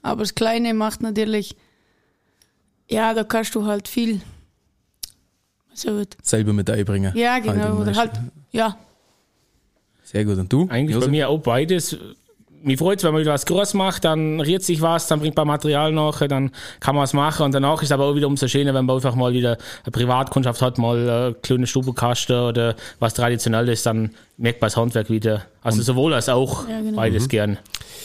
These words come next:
Speaker 4: Dann in deiner Freizeit, Veronika, eher spontan oder lieber alles im Voraus planen?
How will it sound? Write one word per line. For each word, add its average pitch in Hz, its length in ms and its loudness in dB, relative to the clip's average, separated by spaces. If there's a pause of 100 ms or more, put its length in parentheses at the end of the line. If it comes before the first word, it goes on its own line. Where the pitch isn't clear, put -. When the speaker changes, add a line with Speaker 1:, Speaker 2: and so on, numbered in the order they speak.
(560)
Speaker 4:
Dann 98 600 2
in 101 180 2
deiner 104 260 2
Freizeit, 101 480 0
Veronika, 95 720 2 (100)
eher 123 220 2
spontan 110 720 0
oder 127 220 2
lieber 127 180 2
alles 117 180 0
im 110 80 0
Voraus 95 300 0
planen? 73 380 -4